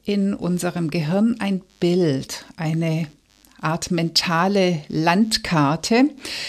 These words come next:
ähm, auf der wir die Menschen, die wir um uns herum erleben, zuordnen.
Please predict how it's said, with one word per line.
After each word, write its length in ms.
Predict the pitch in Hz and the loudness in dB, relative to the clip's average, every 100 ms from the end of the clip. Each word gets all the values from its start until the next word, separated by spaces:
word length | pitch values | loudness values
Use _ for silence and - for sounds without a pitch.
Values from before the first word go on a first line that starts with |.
| - - - - - | -12 -12 -16 -18 -6
ähm, 380 | 208 208 220 226 220 - | 0 2 2 0 -2 -2
auf 340 | 208 214 - | 0 0 -2
der 400 | - 196 208 226 | -2 0 2 2
wir 260 | 226 233 226 | 0 2 0
die 180 | 220 202 | 0 0
Menschen, 500 | 185 285 370 - 262 | 4 4 4 4 6
die 140 | 220 | 4
wir 200 | 214 202 | 2 2
um 120 | 202 | 2
uns 200 | 202 - | 0 0
herum 720 | 185 170 170 202 247 269 269 254 - | 0 -2 0 4 6 8 6 6 0
erleben, 1080 | 196 190 175 180 208 254 254 240 240 226 220 - - - | 2 4 4 4 4 2 4 4 6 4 0 -18 -20 -6
zuordnen. 880 | - 233 - 160 - 160 151 147 | 0 0 0 -4 -2 -2 -2 -2